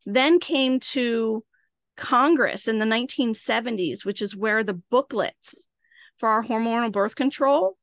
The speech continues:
came into being. If you actually look at the different packets that come with your hormonal birth control, sorry, <laughs> you'll see that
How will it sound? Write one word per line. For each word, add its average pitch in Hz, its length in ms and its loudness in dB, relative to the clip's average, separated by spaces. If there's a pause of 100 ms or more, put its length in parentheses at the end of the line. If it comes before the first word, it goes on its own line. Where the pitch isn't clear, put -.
(720)
came 254 280 0
into 226 260 2
being. 190 460 -2 (340)
If 220 140 -6
you 240 140 0
actually 349 500 0
look 277 420 2 (640)
at 226 260 -2
the 311 80 -2
different 247 600 -2 (800)
packets - 540 -4
that - 120 -6
come 208 340 -2
with 220 240 -4
your 226 120 0
hormonal 214 380 -4
birth 202 200 -2
control, 294 520 -2 (1700)
sorry, 160 360 -4 (420)
<laughs> 285 380 -4
you'll 311 360 6
see 277 500 -2 (520)
that 220 500 0